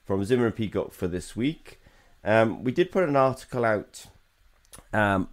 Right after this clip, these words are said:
last Sunday after the original vlog, and the article is really around, um,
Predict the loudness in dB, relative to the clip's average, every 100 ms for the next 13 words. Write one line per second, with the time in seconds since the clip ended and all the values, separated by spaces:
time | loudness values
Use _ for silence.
0 | -2 4 6 6 4 0 2 4 4 2
1 | 0 -4 -2 -2 -2 -4 -4 -2 -2 -2
2 | -2 -2 -2 -2 -2 -4 -6 -8 -4 -4
3 | -2 -2 0 2 4 4 2 0 -4 -20
4 | -6 -2 0 2 0